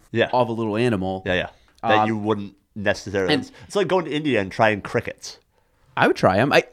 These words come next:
Speaker 2: so th-, I gotta say too, full disclosure, when I went though, they were never presented like this. They were
Speaker 1: Yes.
Speaker 2: presented with like a th-, uh, basically cut in half. So you basically,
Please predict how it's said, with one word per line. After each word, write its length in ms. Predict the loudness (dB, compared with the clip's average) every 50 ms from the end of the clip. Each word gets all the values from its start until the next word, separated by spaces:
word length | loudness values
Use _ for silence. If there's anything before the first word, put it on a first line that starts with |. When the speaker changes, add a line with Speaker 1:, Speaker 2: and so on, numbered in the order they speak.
| _ -4
Speaker 2:
so 220 | 2 4 4 4 4
th-, 180 | 2 2 2 4
I 60 | 4
gotta 200 | 4 4 4 2
say 180 | 0 -2 -6 -8
too, 280 | -8 -8 -8 -8 -8
full 180 | -6 -4 -4 -4
disclosure, 420 | -4 -4 -2 0 0 0 0 0
when 80 | 2 2
I 120 | 4 4
went 340 | 4 4 2 2 2 2 0
though, 240 | 0 -2 0 -2 -4 -6 -6
they 100 | -4 -2
were 120 | -2 0 0
never 520 | 2 2 2 2 2 2 2 2 0 -2 -6 -14 -20 _ _ _ _ _ _
presented 760 | -2 2 2 2 2 2 2 2 2 2 2 0 -2 -4 -4 -2
like 260 | -4 -4 -4 -6 -8 -6
this. 380 | -4 -4 -4 -4 -6 -8 -4 0
They 180 | 2 4 4
were 60 | 4
Speaker 1:
Yes. 60 | 2 0
Speaker 2:
presented 360 | 0 2 4 4 4 4 4
with 160 | 2 0 0
like 100 | -2 -2
a 60 | -4
th-, 180 | -6 -10 -10 -10
uh, 120 | -8 -8 -8
basically 380 | -4 -2 -2 -2 -2 -2 -6
cut 180 | -4 -2 0 0
in 80 | 0
half. 280 | -2 -2 0 0 0 -2
So 140 | -4 -6 -6
you 60 | -4
basically, 320 | -2 -4 -4 -4 -6 -10